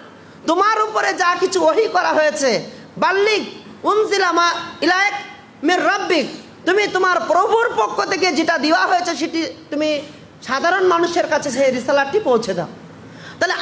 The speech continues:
আল্লাহ নবী সাল্লাল্লাহু আলাইহি ওয়াসাল্লামের উপরে যে দিক নির্দেশনা দেওয়া হয়েছে, যদি কোনো দিনের আলাদা কোনো ফজিলাত হয়, যদি কোনো রাতের আলাদা কোনো ফজিলাত হয়,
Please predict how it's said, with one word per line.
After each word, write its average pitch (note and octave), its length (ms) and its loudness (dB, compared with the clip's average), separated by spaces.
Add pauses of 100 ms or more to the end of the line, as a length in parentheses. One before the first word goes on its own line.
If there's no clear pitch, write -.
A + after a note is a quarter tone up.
আল্লাহ E4+ 220 2
নবী G#4+ 260 2
সাল্লাল্লাহু F4+ 480 2
আলাইহি E4+ 160 0
ওয়াসাল্লামের D#4+ 400 0
উপরে D4+ 280 2
যে C#4+ 160 0
দিক B3+ 260 -2
নির্দেশনা E4+ 540 0
দেওয়া C4+ 260 2
হয়েছে, B3+ 380 2 (440)
যদি E4+ 280 2
কোনো F#4 240 0
দিনের D#4+ 320 2
আলাদা D4+ 360 0
কোনো F#4 240 0
ফজিলাত C#4 480 0
হয়, A#3 280 2 (340)
যদি F4 240 2
কোনো F#4+ 240 2
রাতের D#4+ 420 0
আলাদা F#4 240 2
কোনো F4+ 220 0
ফজিলাত D4 460 0
হয়, B3 260 2